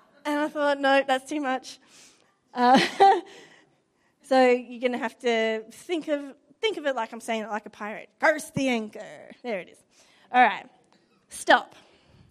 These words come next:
and breathe. Stop and breathe. Remember that Jesus is already in your boat.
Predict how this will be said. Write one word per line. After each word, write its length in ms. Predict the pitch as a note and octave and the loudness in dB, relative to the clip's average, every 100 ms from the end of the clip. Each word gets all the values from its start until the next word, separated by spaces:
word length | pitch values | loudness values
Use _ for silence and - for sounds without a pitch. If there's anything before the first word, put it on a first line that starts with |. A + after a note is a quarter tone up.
| _ _ _ _ _ _ _ | _ _ _ _ _ _ _
and 240 | G#3+ G#3 | -2 -2
breathe. 340 | G#3+ A3 - A3+ - - _ _ _ _ _ _ _ _ _ E3 _ _ _ _ _ _ _ _ _ _ _ | -4 -12 -16 -20 -20 -20 _ _ _ _ _ _ _ _ _ _ _ _ _ _ _ _ _ _ _ _ _
Stop 640 | _ - - A#3 C4 - _ _ _ _ _ _ _ _ _ _ _ _ - | _ -20 -16 -10 -8 -10 _ _ _ _ _ _ _ _ _ _ _ _ -8
and 240 | G#3+ G#3+ | -4 -4
breathe. 240 | G#3 F#3+ - - - - - _ _ _ _ _ _ _ _ _ _ _ _ _ _ _ _ _ _ _ _ _ _ _ _ _ _ - | -6 -8 -14 -18 -10 -10 -10 _ _ _ _ _ _ _ _ _ _ _ _ _ _ _ _ _ _ _ _ _ _ _ _ _ _ -2
Remember 420 | B3 C#4 D#4+ F4 | 2 4 4 0
that 140 | D4+ | -2
Jesus 320 | D4 C#4+ C4+ A#3 | -4 -6 -6 -8
is 140 | G#3 | -6
already 380 | G#3+ A#3 C4+ D#4 | -6 -4 -4 -4
in 100 | F4 | -4
your 100 | F4+ | -4
boat. 280 | D4 D4+ | -4 -6